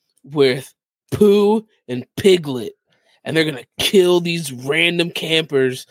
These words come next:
after they tried to kill Christopher Robin, and apparently they, like,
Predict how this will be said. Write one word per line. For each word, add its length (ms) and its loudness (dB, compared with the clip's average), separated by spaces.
after 200 -2
they 120 0
tried 320 0
to 40 -4
kill 220 0
Christopher 560 -4
Robin, 640 0
and 200 2
apparently 420 0
they, 200 2
like, 340 0